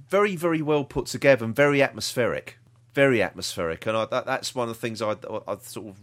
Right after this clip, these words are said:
really, for me anyway, sort of stuck out. And you,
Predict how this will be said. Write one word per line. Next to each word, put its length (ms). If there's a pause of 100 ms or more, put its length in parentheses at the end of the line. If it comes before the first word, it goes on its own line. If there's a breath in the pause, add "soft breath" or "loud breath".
really, 400 (220 soft breath)
for 180
me 340
anyway, 300
sort 200
of 60
stuck 360
out. 300 (680 soft breath)
And 240
you, 280